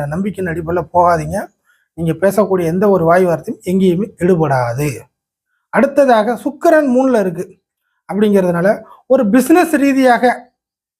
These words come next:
ஒன்னை போட்டு ஒண்ணு எடுக்கணும், ஒண்ணை எடுத்துட்டு ஒண்ணை போடணும், இதை வச்சுட்டு நாளைக்கு முன்னேறணும், இல்ல இதுதான் நாளைக்கு கையில காப்பாத்தும் இப்படிங்கிற மாதிரி ஏதாச்சும் நீங்க எந்த விஷயமா இருந்தாலும் எடுத்துக்கலாம்,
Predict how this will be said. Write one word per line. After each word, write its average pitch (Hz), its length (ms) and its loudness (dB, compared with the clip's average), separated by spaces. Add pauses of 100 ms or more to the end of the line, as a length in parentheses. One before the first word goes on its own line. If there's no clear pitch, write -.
(140)
ஒன்னை 208 280 -2
போட்டு 269 260 2
ஒண்ணு 220 200 2
எடுக்கணும், 196 360 -2 (440)
ஒண்ணை 214 200 -2
எடுத்துட்டு 240 380 0
ஒண்ணை 208 180 2
போடணும், 196 440 2 (500)
இதை 226 140 2
வச்சுட்டு 240 380 2
நாளைக்கு 208 300 2
முன்னேறணும், 190 560 0 (680)
இல்ல 247 220 2
இதுதான் 247 320 4
நாளைக்கு 220 260 2
கையில 214 300 2 (100)
காப்பாத்தும் 202 460 0
இப்படிங்கிற 208 400 2
மாதிரி 226 220 4 (600)
ஏதாச்சும் 254 480 2 (100)
நீங்க 196 200 -2 (800)
எந்த 233 140 4
விஷயமா 233 320 2
இருந்தாலும் 214 220 2
எடுத்துக்கலாம், 185 300 -4